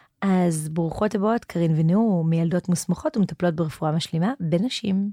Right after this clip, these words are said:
אז, אה, חברה שלי שילדה, ממש קצת לפניי, אמרה לי, "קרן, מהרגע שמתחילה הלידה, מתחילים בצירים, ועד הרגע שאת יולדת, קורים הרבה מאוד דברים באמצע,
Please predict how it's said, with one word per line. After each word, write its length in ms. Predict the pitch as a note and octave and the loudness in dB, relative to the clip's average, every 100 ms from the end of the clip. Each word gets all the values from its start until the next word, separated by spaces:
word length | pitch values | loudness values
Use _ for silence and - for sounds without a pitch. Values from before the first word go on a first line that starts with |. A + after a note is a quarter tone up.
| - - | -8 -8
אז, 300 | E3+ E3 F3 | -6 -4 -4
אה, 100 | F3 | -4
חברה 320 | E3+ E3+ F#3 | -4 -2 -2
שלי 140 | A3 A#3 | -4 -6
שילדה, 560 | F#3+ E3 E3 F#3+ F3+ | -4 -4 0 0 0
ממש 360 | F3 E3 F#3 F#3 | -2 -4 -4 -6
קצת 260 | - G#3 G3+ | -6 -6 -6
לפניי, 440 | F#3+ F#3 F#3+ F#3+ | -6 -4 -2 -2
אמרה 240 | F3+ F#3 | -2 -2
לי, 100 | F#3+ | -2
"קרן, 460 | F#3+ - G3 G#3 B3 A#3 | -4 -4 -4 -2 -4 -2
מהרגע 460 | G#3 A3+ A#3 A3 | 0 2 0 -2
שמתחילה 960 | A3 - E3 D#3 D#3+ - - - F3 E3+ | -4 -4 -4 -4 -8 -10 -16 -6 -2 0
הלידה, 280 | F3+ F3 C4 - | 0 -2 -4 -8
מתחילים 300 | - - F3 | -10 -6 -4
בצירים, 560 | F#3 F#3 - D#3+ F#3 C4+ - | -4 -6 -6 -2 -2 -4 -6
ועד 280 | D#3+ E3+ F#3+ | -2 0 0
הרגע 220 | F#3 G#3+ | 0 -2
שאת 280 | - D#3+ E3+ | -4 -6 -6
יולדת, 520 | D#3+ E3+ F#3+ A#3+ - - | -4 -2 -2 -4 -10 -8
קורים 400 | - F3+ A#3+ C4 - | -2 2 2 0 -8
הרבה 920 | D#3 E3+ D#3+ D3+ G3+ B3 C4+ C4+ C4 | -8 -6 -6 -2 0 2 0 0 0
מאוד 360 | A3+ F#3+ G3 F3+ F3 | 0 2 0 -2 -6
דברים 560 | D3+ D3+ E3+ F3+ F3+ F3 - - | -10 -6 -2 0 0 -2 -6 -6
באמצע, 600 | E3+ - E3 E3 - | -4 -2 -2 -4 -2